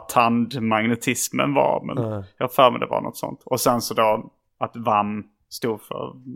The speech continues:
Speaker 1: vertikal anal magnetism.
Speaker 2: Just det. Ja.
Speaker 1: Eh, ja, det var
Speaker 2: Mm.
Speaker 1: med. Det, nu, nu så hade jag ju velat,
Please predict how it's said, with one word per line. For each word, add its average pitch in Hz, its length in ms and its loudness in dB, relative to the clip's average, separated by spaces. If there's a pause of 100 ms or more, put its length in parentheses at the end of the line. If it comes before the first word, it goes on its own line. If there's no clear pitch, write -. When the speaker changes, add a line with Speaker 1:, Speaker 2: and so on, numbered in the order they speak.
(100)
Speaker 1:
vertikal 113 720 2
anal 107 320 0
magnetism. 117 680 -6
Speaker 2:
Just 107 220 -12
det. 98 140 -16 (480)
Ja. 104 380 -12
Speaker 1:
Eh, 117 600 -6 (220)
ja, 156 380 6 (120)
det 143 60 2
var 143 120 4
Speaker 2:
Mm. 165 80 2
Speaker 1:
med. 131 400 6 (320)
Det, 156 260 4
nu, 147 460 4 (920)
nu 165 340 4
så 165 160 -2
hade 185 240 2
jag 147 120 6
ju 131 160 2
velat, 135 540 2